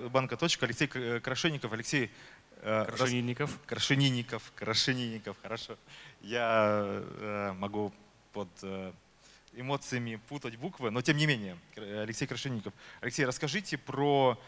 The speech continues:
Speaker 1: ваш кейс, как, как вообще, э, банк «Точка» пришёл к облакам, какая была бизнес-потребность?
Speaker 2: Э, всем добрый день. В принципе, потребность, а,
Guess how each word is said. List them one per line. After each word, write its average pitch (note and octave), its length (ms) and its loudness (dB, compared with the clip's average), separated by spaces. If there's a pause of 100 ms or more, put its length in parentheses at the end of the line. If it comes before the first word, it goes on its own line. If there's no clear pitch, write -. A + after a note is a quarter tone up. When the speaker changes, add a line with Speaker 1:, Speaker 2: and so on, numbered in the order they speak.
(160)
Speaker 1:
ваш C3+ 300 2
кейс, G3 260 -6
как, - 220 -4
как E3 200 -2
вообще, C#3 360 0 (140)
э, A#2+ 160 -2
банк B2+ 240 -2
«Точка» D3 280 -4 (380)
пришёл C#3 320 0
к - 80 -8
облакам, C#3 540 -4 (260)
какая C#3+ 300 -2
была C3 180 0
бизнес-потребность? B2+ 920 -10 (760)
Speaker 2:
Э, A#2 260 -10
всем B2 240 -6
добрый C3 240 -4
день. F#3 320 -4 (600)
В - 100 -20
принципе, D#3+ 480 -4 (180)
потребность, D#3+ 540 -4
а, A#2+ 400 -2